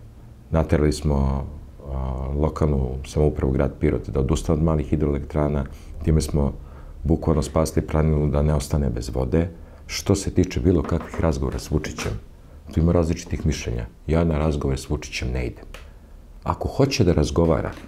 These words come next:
pristao bi da razgovara s njim samo ako ovako uključena kamera, uživo, pa nek narod vidi šta je ko rekao, a ne da se prepričava posle,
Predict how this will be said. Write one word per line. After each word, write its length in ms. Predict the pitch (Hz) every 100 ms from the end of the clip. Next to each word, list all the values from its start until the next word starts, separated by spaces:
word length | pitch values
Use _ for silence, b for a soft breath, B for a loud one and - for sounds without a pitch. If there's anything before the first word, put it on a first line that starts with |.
| - - - -
pristao 340 | 110 104 127
bi 80 | 98
da 60 |
razgovara 340 | 95 80 101 95
s 120 | -
njim 80 | 101
samo 400 | - 113 107 -
ako 260 | 80 - 92
ovako 240 | 90 -
uključena 420 | - 90 - 73 69
kamera, 440 | 98 98 98 82 71
uživo, 520 | 87 113 95 95 82 -
pa 80 |
nek 200 | 73 73
narod 340 | 90 101 98 76
vidi 340 | 90 60 58 B B B B -
šta 320 | - - 113
je 100 | 110
ko 140 | - 95
rekao, 440 | 87 - 117 104
a 80 | -
ne 120 | 85
da 100 | 107
se 200 | - -
prepričava 600 | 98 92 95 98 - 90
posle, 520 | 78 82 80 73 71